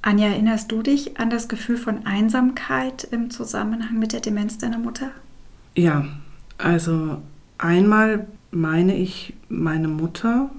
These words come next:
Speaker 2: gesehen zu haben, dass sie sich zunehmend einsam in bestimmten Situationen gefühlt hat.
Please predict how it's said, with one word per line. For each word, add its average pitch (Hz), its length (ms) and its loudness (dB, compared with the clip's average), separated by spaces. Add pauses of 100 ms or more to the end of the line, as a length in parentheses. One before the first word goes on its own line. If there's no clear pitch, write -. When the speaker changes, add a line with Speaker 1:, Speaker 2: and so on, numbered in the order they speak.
(120)
Speaker 2:
gesehen 196 360 -2
zu 190 160 -8
haben, 208 560 -2
dass - 460 -10 (120)
sie - 220 -4
sich 170 500 -8
zunehmend 185 560 4
einsam 185 720 0
in 185 140 -2
bestimmten 190 460 -4
Situationen 190 640 0
gefühlt 196 460 -4
hat. 233 260 -6